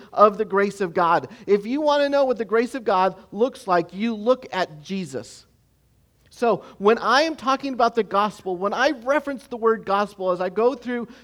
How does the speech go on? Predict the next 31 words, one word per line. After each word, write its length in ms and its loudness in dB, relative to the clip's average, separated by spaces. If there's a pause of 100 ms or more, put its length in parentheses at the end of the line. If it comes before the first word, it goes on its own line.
the 80 -4
message 420 -4
this 220 -12
morning, 320 0
this 180 -2
is 100 -14
what 200 -2
I'm 120 -2
talking 420 -6
about. 280 -8 (220)
I'm 200 0
talking 380 -4
about 260 0
the 60 -4
birth, 520 -2 (200)
the 140 -2
life, 340 0 (220)
the 120 2
death, 440 0 (180)
and 160 -2
the 60 0
resurrection 640 0
of 80 -8
Jesus. 520 -14 (680)
I'm 60 -12
talking 260 4
about 220 4
Jesus 600 0 (160)
as 220 2
the 140 -4
Messiah, 720 0